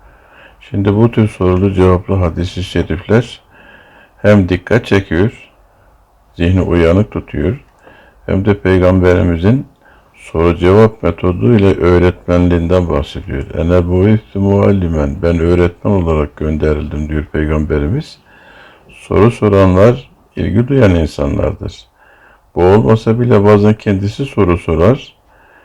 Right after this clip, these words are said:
Hatta bazen bildikleri soruyu sorardı. "Bugün günlerden ne?" diye herkesin bildiği soru.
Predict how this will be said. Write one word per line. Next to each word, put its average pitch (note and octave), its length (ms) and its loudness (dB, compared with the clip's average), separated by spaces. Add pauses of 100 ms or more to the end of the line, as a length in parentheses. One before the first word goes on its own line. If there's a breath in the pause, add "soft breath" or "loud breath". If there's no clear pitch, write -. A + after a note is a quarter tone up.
(440 soft breath)
Hatta A#2 360 0
bazen B2 360 6
bildikleri A#2+ 540 2
soruyu F2 380 2
sorardı. D2+ 420 -2
"Bugün F2+ 360 0
günlerden F2 640 2
ne?" D#2+ 200 0
diye E2 200 -2
herkesin F#2 560 -4
bildiği D#2+ 340 -6
soru. E2+ 420 -2